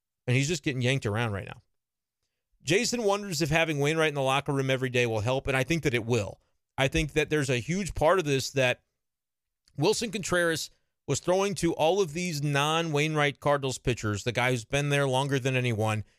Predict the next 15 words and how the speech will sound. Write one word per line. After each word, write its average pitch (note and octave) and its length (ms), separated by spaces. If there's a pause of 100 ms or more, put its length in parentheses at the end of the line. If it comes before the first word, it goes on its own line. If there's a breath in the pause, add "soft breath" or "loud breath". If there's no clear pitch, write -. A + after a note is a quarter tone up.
(160)
and B2 140
that B2+ 160
better D#3 260
than C#3+ 140
anyone C3+ 340
understood C3+ 540
what B2+ 240
it - 160
was C3 320
that A#2+ 180
Yadi B2 420
brought B2 300
to C#3 120
the A2+ 100
table F#3 440